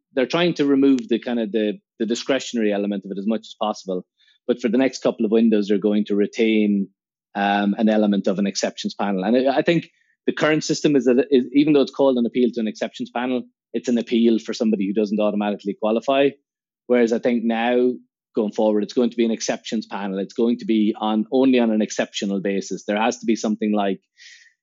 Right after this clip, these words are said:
you know, we had one a couple of years ago where a player didn't qualify because he was named on the bench for a, an international game, even though he was injured. And it was just because, look, he was at an,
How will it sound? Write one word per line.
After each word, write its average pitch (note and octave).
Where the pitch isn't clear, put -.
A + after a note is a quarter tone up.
you B2
know, A2+
we A2+
had A2+
one A2
a G#2+
couple G2+
of G#2+
years A2+
ago G#2
where G#2
a G2
player G#2+
didn't G2
qualify G#2+
because F#2+
he G#2
was G2
named G#2+
on G#2
the F#2+
bench G#2
for G2
a, F#2+
an A2
international A2+
game, C3+
even B2
though A2
he G#2+
was G#2
injured. B2
And A#2
it A#2
was A#2+
just B2
because, A2
look, A#2+
he G#2
was G2
at A#2+
an, G#2+